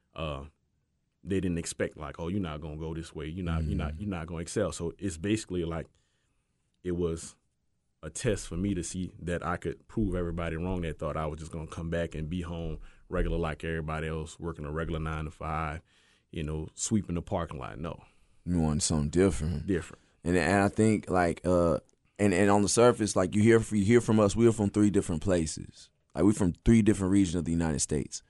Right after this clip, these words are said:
Speaker 2: When you get on a team, the ability to learn, like, can I converse with somebody who didn't grow up like I did? Can I converse with somebody who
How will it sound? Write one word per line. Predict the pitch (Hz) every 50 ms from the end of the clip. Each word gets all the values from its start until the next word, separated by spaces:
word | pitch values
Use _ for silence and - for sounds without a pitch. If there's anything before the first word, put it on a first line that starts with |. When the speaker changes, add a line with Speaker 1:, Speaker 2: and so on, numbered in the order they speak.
| _ _ _ _ _ _ _ _
Speaker 2:
When | _ 82 85
you | 98 104 104
get | 127 139 139
on | 143 139 123
a | 104 98
team, | - - 107 110 120 123 120 117 110 104 95 87 - _ _ _ _ _ _ _ _ _ _ _ _
the | - - 85 82 98 95 90 80 - - - -
ability | 92 87 85 107 117 127 131 131 123 120 117
to | - - 101
learn, | 92 104 104 107 107 104 104 98
like, | 92 90 87 - - - _ _ _
can | - 117 110
I | 107 98
converse | 95 - - 110 104 90 76 101 104 104 101 - -
with | 90 87
somebody | - - 90 90 85 85 85 80 80 80
who | 87 87
didn't | 78 87 85 87
grow | 82 85 90 87
up | 78 -
like | 80 78 - 85
I | 82 82
did? | 80 78 76 71 67 60 - - _ _ _ _ -
Can | - 95
I | 92
converse | 95 - 98 98 95 98 107 107 104 -
with | 98 92
somebody | - 98 95 95 92 92 90 90 90 87
who | 87 92 92 92 90 87 -